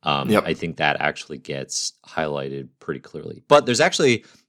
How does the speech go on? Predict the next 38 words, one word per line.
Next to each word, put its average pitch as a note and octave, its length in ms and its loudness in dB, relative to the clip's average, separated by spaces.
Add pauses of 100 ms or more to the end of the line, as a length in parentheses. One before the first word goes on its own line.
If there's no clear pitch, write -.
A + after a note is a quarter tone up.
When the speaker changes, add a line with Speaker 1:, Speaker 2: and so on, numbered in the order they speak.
(160)
Speaker 1:
so B2 160 6
it, B2 320 2
so A2+ 140 2
Harry C3 220 4
develops G#2 340 2
a - 40 -4
drug D2 220 -10
problem. C2+ 360 -10 (220)
That's G2+ 260 0
the, A#2 200 -10
<laughs> - 0 -
Speaker 2:
Mm-hmm. G2+ 440 4
Speaker 1:
that's - 200 -2
the E2+ 120 -8
Harry F#2 360 2
piece D#2+ 280 -10
of D2 80 -16
this. D2 240 -12 (240)
But A2+ 120 0
then E3+ 120 4
on A2+ 100 0
top F#3 200 2
Speaker 2:
There's G#3 120 6
Speaker 1:
of G3 60 6
Speaker 2:
a - 40 6
Speaker 1:
that, - 60 6
Speaker 2:
lot E3+ 40 8
Speaker 1:
there's F3 160 2
actually C3+ 240 2
a - 20 4
Speaker 2:
of F#2 60 2
Speaker 1:
really G#2 160 6
Speaker 2:
wrestling A2+ 240 0
Speaker 1:
important G2 180 0
Speaker 2:
on, G#2 80 -8
yeah. A2+ 80 -4
Speaker 1:
Spider-Man E2 440 0
story C2 460 -6